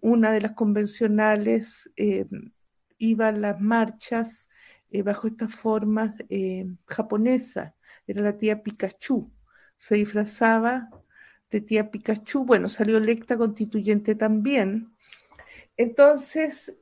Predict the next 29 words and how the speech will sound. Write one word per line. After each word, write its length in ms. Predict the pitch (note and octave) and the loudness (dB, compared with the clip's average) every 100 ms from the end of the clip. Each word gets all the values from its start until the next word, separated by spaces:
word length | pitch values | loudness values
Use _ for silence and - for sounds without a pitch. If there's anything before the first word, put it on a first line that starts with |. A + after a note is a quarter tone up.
| - | -2
eh, 500 | A3+ G#3+ G#3 G3+ - | 2 4 4 2 0
la 180 | G#3+ G#3 | -2 0
tía 240 | A3+ A3 | 0 0
Pikachu, 840 | G#3+ - G#3+ - - B3+ B3 A#3+ - | -6 -8 -8 -6 -4 -2 0 -2 2
otra 680 | A#3+ C4 C4+ A#3+ A#3 A3 G#3+ - - - _ _ _ | 2 2 2 4 4 2 -4 -18 -20 -20 _ _ _
persona 760 | - A#3+ - C#4 B3 A#3 A#3+ A#3 | -6 -6 -2 2 4 2 0 -6
que 380 | - A3 - _ _ | -6 -4 -6 _ _
creo 240 | - A#3 | -6 -4
que 100 | A3+ | -2
es 60 | A3+ | -2
un 140 | G#3+ | 0
mecánico 580 | G#3 G#3 A#3+ A#3+ A#3+ A#3+ | 0 0 0 2 0 -2
automotriz 760 | A#3 A3+ A3 G#3+ G#3+ A3+ B3+ - | -4 -2 -2 -2 -4 -8 -8 -6
que 180 | C4+ B3 | -4 -2
iba 380 | A#3 A3 A#3 | -2 0 0
vestido 360 | A3+ A3+ A3+ A#3 | 0 -2 -2 0
de 60 | A#3 | 0
dinosaurio, 920 | A3 A3 A3+ C#4+ B3+ F3+ D#3 - - _ _ _ _ _ _ _ | 0 -2 0 2 4 2 -2 -8 -10 _ _ _ _ _ _ _
también 360 | - G#3 A3+ A#3+ | -4 0 2 2
ganó. 640 | C4 A#3+ A3 G#3+ A3 A3+ _ _ _ _ - - - - | 0 2 2 0 -4 -10 _ _ _ _ -20 -20 -16 -6
Entonces, 760 | G#3+ C#4 C#4 - D4+ C4+ - - | 0 2 2 2 -2 -2 -8 -4
lo 160 | A#3+ | -4
que 100 | A#3+ | -4
tiene 520 | A3+ B3+ C#4 D4 D4+ - | -4 -2 0 0 -4 -2
la 120 | B3 | -2
belleza 720 | A#3 A3+ A3+ E4+ - - G#3 | 0 -2 0 0 0 -4 -2
de 160 | G3 G3 | 0 -2
ese 560 | G3+ - G#3 G3 G3 F#3+ | -4 -8 -4 -2 -2 -2
grupo 580 | A3+ G3+ - E3+ B3 | -2 -2 -2 -4 -6